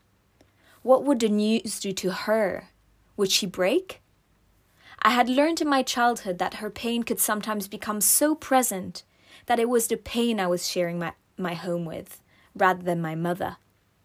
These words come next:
Like a dark shadow hovering over our household, I would hold my breath and pray for my mum to be liberated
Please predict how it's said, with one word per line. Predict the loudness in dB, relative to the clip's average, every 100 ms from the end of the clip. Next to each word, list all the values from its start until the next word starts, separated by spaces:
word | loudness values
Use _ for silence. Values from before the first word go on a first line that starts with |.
| _ _ -20 -20 -4
Like | -2 0
a |
dark | 4 8 10 10 6
shadow | 4 4 4 2 -2
hovering | -2 -2 0 -2 0
over | 0 2 4
our | 2
household, | 2 2 2 2 -4 -8 -10 -12 -18 _ -20 -6 2
I |
would | 4 4
hold | 4 4 4
my | 2
breath | 0 2 2 2 -4 -6
and | -6
pray | -4 0 2 2 -2
for | -4 -4
my | -2 -2
mum | -2 -2
to | -4
be | -6 -4
liberated | -2 -2 0 0 -2 -6 -12 -12